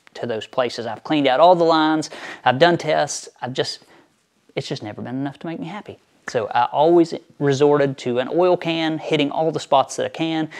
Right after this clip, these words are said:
and some of 'em I cannot, uh, hit with an oil can, and I'm just hoping that they're getting enough. So let me show you what I plan to do. I am gonna leave this section automatic, and I'm gonna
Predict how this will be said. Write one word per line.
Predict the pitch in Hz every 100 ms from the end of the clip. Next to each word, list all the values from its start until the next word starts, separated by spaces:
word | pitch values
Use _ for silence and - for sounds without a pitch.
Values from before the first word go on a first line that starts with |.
| - 170
and | 156
some | 233
of | 180
'em | 131 -
I | 127
cannot, | - - 123 120 113 - - - -
uh, | 113 107
hit | - 127 -
with | 110
an | 117
oil | 110 107
can, | - 117 117
and |
I'm | 110 117
just | 135
hoping | - 139 123 107
that | 104
they're | 107
getting | 92 71 -
enough. | 101 - - _ - - - _
So | - 180 127 110 - - _ _ _ _ _ _ - -
let | 135 139 156 -
me | 170 170 170 - - -
show | - - 160 185
you | 151 143 139
what | - 147
I | 151 156
plan | 175 175 180
to |
do. | 170 143 147 147 -
I | 135
am | 143
gonna | 139 139 135 _ _ _ -
leave | 151 165 190 185 165
this | 214
section | - 220 208 240 247 - -
automatic, | 156 160 175 220 - - - - - _ -
and | 117
I'm | 110
gonna | 107